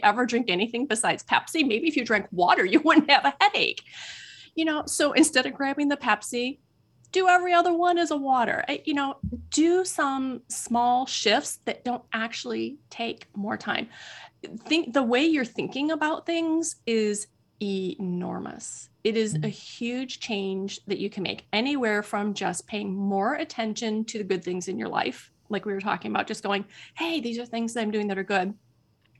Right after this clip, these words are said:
Speaker 1: to something simple like a gratitude practice, which is actually, it's been studied. And it has been shown that doing a gratitude practice helps your stress levels.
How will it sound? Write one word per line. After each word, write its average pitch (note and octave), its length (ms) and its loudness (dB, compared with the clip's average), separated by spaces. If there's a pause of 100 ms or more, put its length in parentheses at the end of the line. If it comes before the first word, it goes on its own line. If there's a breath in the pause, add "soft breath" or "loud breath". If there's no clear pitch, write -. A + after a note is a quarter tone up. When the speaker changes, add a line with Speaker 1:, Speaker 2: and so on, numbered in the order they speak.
(120)
Speaker 1:
to - 100 -14
something D#4 360 -4
simple D4 400 -4
like A3 180 -2
a G#3 40 -4
gratitude A3 580 -2
practice, B3+ 480 -2
which C#4+ 180 0
is E4 160 2
actually, D4+ 680 0 (500 loud breath)
it's D4 160 0
been D4+ 180 2
studied. - 460 -2 (300)
And A3+ 180 4
it B3 120 0
has C4 140 0
been C4 180 -2
shown B3+ 440 -4
that A3 160 -4
doing G#3+ 240 -2
a C4+ 60 -6
gratitude A3 560 -2
practice G3 560 -2
helps - 480 -2
your A#3+ 100 -6
stress E4+ 340 -4
levels. - 400 -4